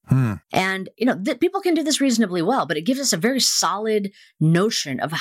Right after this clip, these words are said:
Speaker 2: what the capacity of working memory is, which is essentially the ability to maintain, like I said, the information with this interfering stuff, the simple math, which is requiring work of your brain
Speaker 1: Mm-hmm.
Speaker 2: and potentially causing problems with you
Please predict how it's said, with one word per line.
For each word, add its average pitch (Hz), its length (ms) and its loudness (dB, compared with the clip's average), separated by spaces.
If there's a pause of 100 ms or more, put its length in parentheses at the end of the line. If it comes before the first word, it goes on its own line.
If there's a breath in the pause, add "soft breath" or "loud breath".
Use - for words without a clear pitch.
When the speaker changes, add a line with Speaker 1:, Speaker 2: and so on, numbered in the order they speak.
(120)
Speaker 2:
what 175 200 0
the - 80 -10
capacity 151 800 -4
of 131 100 -2
working 139 280 0
memory 135 340 2
is, 78 240 0 (400 loud breath)
which 180 160 2
is 175 100 -4
essentially 196 480 0
the 156 140 2
ability 160 280 0
to 147 60 0
maintain, 156 440 2
like 147 180 0
I 143 60 2
said, 160 180 0
the 143 100 0
information 170 500 0 (220 loud breath)
with 349 200 2
this - 240 -2
interfering 277 560 2
stuff, - 500 -2
the 170 80 -6
simple 208 320 0
math, 220 380 -2 (420 loud breath)
which 185 180 2
is 175 120 -2
requiring 165 580 -2
work 247 300 -2 (380)
of 151 160 0
your 147 120 -4
brain 110 420 -2 (280)
Speaker 1:
Mm-hmm. 110 280 4 (300)
Speaker 2:
and - 120 -8
potentially 190 460 -2
causing 147 340 -2
problems 143 460 -4
with 139 120 -6
you 139 240 -2